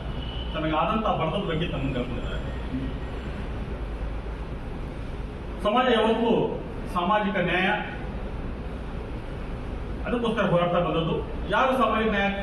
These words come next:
ಕೊಡ್ತಾರೋ, ಯಾರು ಸಮಾಜದ ಪರವಾಗಿದ್ದಾರೋ, ಯಾರು ಸಮಾಜದ ಸಮಸ್ತ ಏಳಿಗೆಗೆ ಸಹಕಾರಿ ಆಗ್ತಾರೋ, ಹಿರಿಯರಂತಹ ಡಿ ಎನ್ ಚೌಧರಿ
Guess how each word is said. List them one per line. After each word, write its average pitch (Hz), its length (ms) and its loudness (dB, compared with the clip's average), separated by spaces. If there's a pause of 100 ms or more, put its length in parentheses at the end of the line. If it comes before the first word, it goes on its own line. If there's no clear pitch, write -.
ಕೊಡ್ತಾರೋ, - 400 4 (880)
ಯಾರು 196 180 4 (140)
ಸಮಾಜದ 214 400 4
ಪರವಾಗಿದ್ದಾರೋ, 190 560 4 (720)
ಯಾರು 196 280 4
ಸಮಾಜದ 202 420 6 (400)
ಸಮಸ್ತ 190 280 2 (140)
ಏಳಿಗೆಗೆ 202 420 2 (680)
ಸಹಕಾರಿ 240 520 4
ಆಗ್ತಾರೋ, - 340 2 (1200)
ಹಿರಿಯರಂತಹ 175 520 2
ಡಿ 151 140 0
ಎನ್ 170 100 0
ಚೌಧರಿ 151 260 2